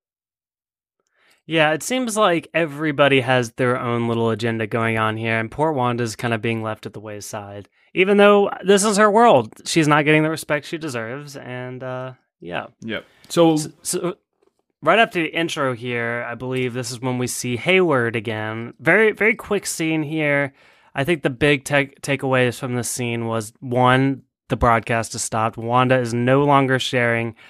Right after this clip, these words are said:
Speaker 1: her episodes with people. Um, they were rude to her. She's cutting them off. No more WandaVision for you guys. Um, we also get Hayward saying that they're launching today,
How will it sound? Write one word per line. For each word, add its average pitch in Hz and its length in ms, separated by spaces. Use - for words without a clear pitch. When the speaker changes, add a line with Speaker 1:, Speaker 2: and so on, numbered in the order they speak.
Speaker 1:
her 123 300
episodes 113 520
with 104 100
people. 107 480
Um, 104 440
they 127 100
were 160 160
rude 147 240
to 143 80
her. 131 260
She's 127 220
cutting 175 240
them 160 140
off. 139 400
No 160 160
more 190 200
WandaVision 143 540
for 131 60
you 120 160
guys. 113 520
Um, 110 260
we 139 120
also 185 280
get 151 240
Hayward 147 400
saying 131 380
that 120 160
they're 123 220
launching 127 600
today, 110 480